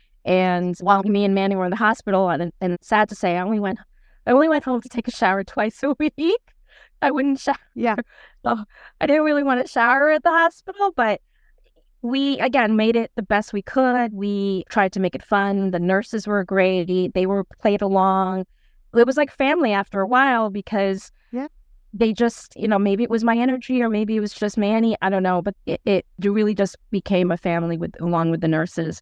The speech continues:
Speaker 1: And then it was time for maintenance. So maintenance is after the first year of the treatment, they give you oral medication so he can actually go back to school.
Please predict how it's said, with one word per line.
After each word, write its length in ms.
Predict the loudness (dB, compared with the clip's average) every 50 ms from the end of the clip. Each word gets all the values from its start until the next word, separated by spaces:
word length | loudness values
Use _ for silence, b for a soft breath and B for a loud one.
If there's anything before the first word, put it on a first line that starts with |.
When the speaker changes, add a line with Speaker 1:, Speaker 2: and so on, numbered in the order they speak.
| _ 0
Speaker 1:
And 280 | 2 4 4 4 2
then 340 | 2 2 2 0 0 -2 -2
it 220 | -2 -4 -4 -2
was 320 | -2 -2 -2 -2 -6 -12 -12
time 460 | -6 -2 -2 0 0 2 0 0 -2
for 380 | -2 -2 -2 -2 -2 0 0 0
maintenance. 760 | 0 0 0 0 -2 -2 -2 0 0 0 -2 -2 -6 -12 -20 -20 b b b b
So 240 | -4 0 0 2
maintenance 480 | 2 2 2 0 0 -2 -2 -2 -2 -2
is 100 | -2 -2 -2 0
after 240 | 0 0 0 -2
the 80 | -4 -4
first 340 | -2 0 -2 -2 -2 -2 0 0
year 180 | 2 2 2 0
of 140 | -2 -6 -6 -6
the 80 | -6 -6
treatment, 520 | -4 -2 -4 -2 0 0 0 0 0 0
they 140 | 0 -2 0
give 160 | 0 0 0
you 80 | 0 0
oral 240 | 2 2 2 2
medication 540 | 2 0 -2 -2 -2 -4 -4 -2 -2 -4 -2
so 140 | -2 -2 -2
he 120 | -2 -2
can 140 | -2 -2 -2
actually 300 | -2 -2 -4 -4 -4 -2
go 100 | -2 0
back 240 | 0 0 0 -2 -4
to 80 | -10 -20
school. 560 | -18 -10 -6 -2 -2 0 0 -2 -4 -6